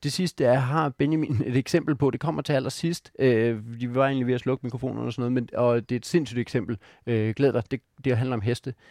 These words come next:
Øhm, men det er bare vigtigt, det der med, at du definerer, hvad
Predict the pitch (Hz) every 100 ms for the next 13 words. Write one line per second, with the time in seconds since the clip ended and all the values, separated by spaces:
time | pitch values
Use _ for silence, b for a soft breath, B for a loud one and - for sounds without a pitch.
0 | b b b b 120 117 107 98 101 98
1 | 87 _ _ b b 139 135 123 135 170
2 | - 147 - 147 143 131 131 151 - _
3 | _ _ _ _ _ _ 143 - 147 131
4 | 139 - 131 175 180 131 85 - _ _
5 | _ _ _ _ _ _ - 113